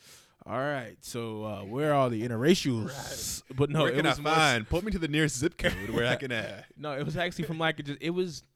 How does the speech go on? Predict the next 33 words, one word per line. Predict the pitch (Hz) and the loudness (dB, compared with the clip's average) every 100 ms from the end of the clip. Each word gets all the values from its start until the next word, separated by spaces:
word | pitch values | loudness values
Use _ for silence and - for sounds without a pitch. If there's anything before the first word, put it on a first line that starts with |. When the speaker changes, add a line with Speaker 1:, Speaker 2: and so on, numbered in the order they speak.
| - | -8
Speaker 1:
it | 147 | -4
was | 165 143 | -2 -2
honestly | 156 165 - 135 | -4 -4 -6 -6
one | 123 139 | -4 -4
of | 139 | -2
those | 120 - | -4 -6
things | 135 143 143 127 | -8 -6 -8 -6
that, | 123 | -8
like, | 127 117 123 - - _ _ | -8 -12 -14 -18 -20 _ _
I | 131 | -4
was | 135 131 | -4 -4
just | 143 120 | -6 -6
noticing | 120 135 151 - 156 | 0 0 0 -4 -8
it, | 147 135 | -8 -8
and | 123 | -8
it, | 120 120 | -10 -10
like, | 120 120 | -14 -12
I | 120 | -6
was | 131 127 120 | -4 -4 -6
legitimately, | 120 123 135 135 107 127 123 | -8 -6 -6 -8 -12 -14 -12
like, | 127 123 - | -14 -16 -16
like, | 127 - | -16 -14
shocked, | - - - 151 160 - | -12 -8 -4 -4 -6 -12
like, | 120 117 - _ _ _ _ _ - | -16 -16 -20 _ _ _ _ _ -20
like, | 107 107 | -16 -10
"Wow, | 120 156 139 117 131 _ _ _ _ _ _ - | -6 -6 -8 -14 -20 _ _ _ _ _ _ -8
there's | 139 139 | -6 -6
a | |
lot | 120 120 127 139 | -8 -4 -4 -2
of," | 131 123 | -6 -6
and | 139 160 | -6 -2
it | |
was | 180 156 | 0 -2